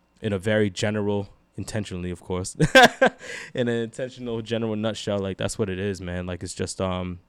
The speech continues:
it's an umbrella and a, and a catalyst to just go chase everything else I want, man.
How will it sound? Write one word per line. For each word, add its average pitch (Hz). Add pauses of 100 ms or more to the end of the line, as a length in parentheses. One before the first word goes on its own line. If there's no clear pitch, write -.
(160)
it's -
an 98
umbrella 101
and 95
a, -
and 92
a 92
catalyst 98
to 92 (440)
just 95
go 98
chase 95
everything 95
else 92
I 92
want, 92
man. 90